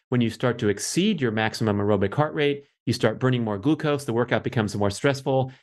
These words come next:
and these are workouts that are calibrated towards certain peak performance goals for serious athletes. But for most of us, getting more time in at aerobic exercise activity,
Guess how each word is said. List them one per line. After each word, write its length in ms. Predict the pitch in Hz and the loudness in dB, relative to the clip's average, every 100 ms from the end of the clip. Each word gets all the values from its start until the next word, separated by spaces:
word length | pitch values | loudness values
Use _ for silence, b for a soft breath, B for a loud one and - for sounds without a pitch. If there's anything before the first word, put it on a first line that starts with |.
| B | B
and 200 | - 104 | -4 0
these 160 | 120 127 | 2 2
are 80 | 117 | 2
workouts 480 | 120 120 117 110 - | 0 0 0 -2 0
that 140 | 107 | 0
are 120 | 101 | 0
calibrated 640 | - 123 117 117 117 110 98 | -2 -2 0 2 2 0 -2
towards 400 | 110 107 104 - | 0 0 0 0
certain 260 | 123 117 117 | 0 0 0
peak 220 | 127 127 | 0 0
performance 460 | 107 120 107 104 | 0 0 0 -2
goals 280 | - 127 131 | -2 -2 -2
for 140 | 131 104 | -2 -4
serious 460 | - 113 104 98 | -2 0 0 0
athletes. 480 | 117 120 131 127 131 B B - | -2 0 -2 -4 -6 B B -2
But 180 | 113 | 0
for 200 | - 104 | 0 -2
most 340 | 98 120 139 147 | 0 0 0 -2
of 100 | 139 | 0
us, 260 | 139 135 - B B | -2 -2 -12 B B
getting 320 | 135 123 107 98 | 2 2 0 -2
more 360 | 113 120 139 | 0 2 0
time 420 | 139 135 131 123 120 | -2 -2 0 0 -2
in 280 | 139 123 113 | 0 0 0
at 140 | 113 107 | 0 0
aerobic 540 | 98 101 123 135 135 | -2 -2 -2 -2 -2
exercise 580 | 127 123 120 - 110 107 | -4 -2 -2 0 0 0
activity, 580 | 101 - 120 110 110 | -2 -2 -2 2 0